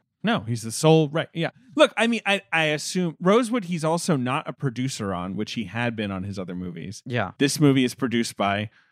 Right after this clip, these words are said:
Speaker 1: drum roll please, uh, John Peters.
Speaker 2: Yes.
Speaker 1: Uh, the famous,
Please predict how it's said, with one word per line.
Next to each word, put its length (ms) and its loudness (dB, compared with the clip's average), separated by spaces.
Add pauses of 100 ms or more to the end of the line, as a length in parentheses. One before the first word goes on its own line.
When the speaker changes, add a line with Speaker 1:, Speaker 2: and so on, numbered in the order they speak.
(380)
Speaker 1:
drum 300 -2
roll 160 4
please, 480 4
uh, 160 -2
John 320 -2
Peters. 560 2
Speaker 2:
Yes. 340 -6 (300)
Speaker 1:
Uh, 320 2
the 160 -2
famous, 680 2